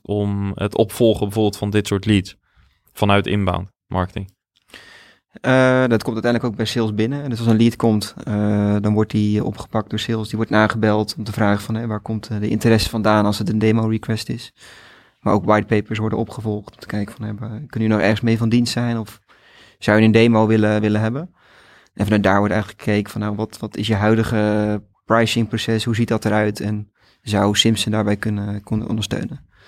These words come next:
Speaker 2: Ehm, dus
Speaker 1: En, en, en wat is een beetje het vertrekpunt voor veel bedrijven die bij jullie aankloppen? Zijn dat dan bedrijven die al wel pricing software hebben, maar nog niet ge-,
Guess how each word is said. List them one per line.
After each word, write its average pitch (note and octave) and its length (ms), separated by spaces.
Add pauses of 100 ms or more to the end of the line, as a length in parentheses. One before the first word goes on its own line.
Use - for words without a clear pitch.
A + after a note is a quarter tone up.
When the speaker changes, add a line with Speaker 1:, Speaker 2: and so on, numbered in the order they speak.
(880)
Speaker 2:
Ehm, F#2+ 800 (300)
dus - 240
Speaker 1:
En, A#2+ 60
en, - 80
en A#2+ 140
wat B2+ 180
is D#3 100
een C#3 140
beetje B2+ 320
het A2+ 140
vertrekpunt G2+ 640
voor G2 200
veel F#2+ 260
bedrijven F#2 480
die G2 120
bij F#2+ 100
jullie F#2 180
aankloppen? F#2+ 640
Zijn A2+ 200
dat G2 180
dan G2+ 420 (280)
bedrijven G#2+ 380
die G#2+ 200
al G2 340
wel G2+ 160
pricing G2+ 460
software G#2 380
hebben, G2+ 240
maar F#2+ 240
nog G2+ 160
niet G#2 180
ge-, - 100